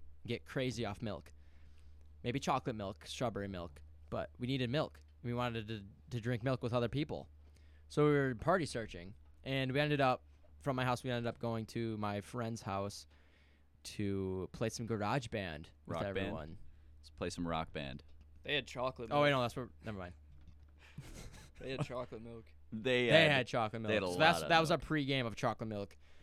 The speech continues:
Speaker 1: at our friend's house before we went to the people that we met at the Kilty. So we
Speaker 2: Yeah.
Speaker 1: kinda, we
Speaker 2: Wait,
Speaker 1: left
Speaker 2: you're, you're missing a lot of details.
Speaker 1: This was at, like, twelve.
Speaker 2: Yeah.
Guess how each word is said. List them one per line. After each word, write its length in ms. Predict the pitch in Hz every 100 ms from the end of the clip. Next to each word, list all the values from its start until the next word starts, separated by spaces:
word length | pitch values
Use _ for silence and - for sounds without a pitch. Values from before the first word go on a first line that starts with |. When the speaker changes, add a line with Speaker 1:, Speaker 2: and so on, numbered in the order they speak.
| - - -
Speaker 1:
at 340 | 117 110 101 - - - - - -
our 100 | 120
friend's 300 | 120 127 120
house 380 | 98 80 95 - - - - - -
before 520 | 139 120 180 220 175
we 100 | 135
went 220 | 131 127 -
to 80 |
the 80 | 120
people 280 | - 139 131
that 80 | 110
we 80 | 107
met 180 | 107 98
at 140 | -
the 60 | 98
Kilty. 560 | - 135 131 71 57 - - - - - - - - -
So 300 | - 147 139
we 80 |
Speaker 2:
Yeah. 120 | 110 90
Speaker 1:
kinda, 260 | 156 147 - - -
we 140 | 113 110
Speaker 2:
Wait, 60 |
Speaker 1:
left 140 | 160 185
Speaker 2:
you're, 80 | 143
you're 140 | 147
missing 280 | 143 135 113
a 60 | 95
lot 160 | 92
of 80 | 87
details. 220 | 80 147
Speaker 1:
This 60 | 185
was 100 | 240
at, 100 | 247
like, 140 | 190 107 98 -
twelve. 440 | - - 117 82 - - - - -
Speaker 2:
Yeah. 240 | 113 110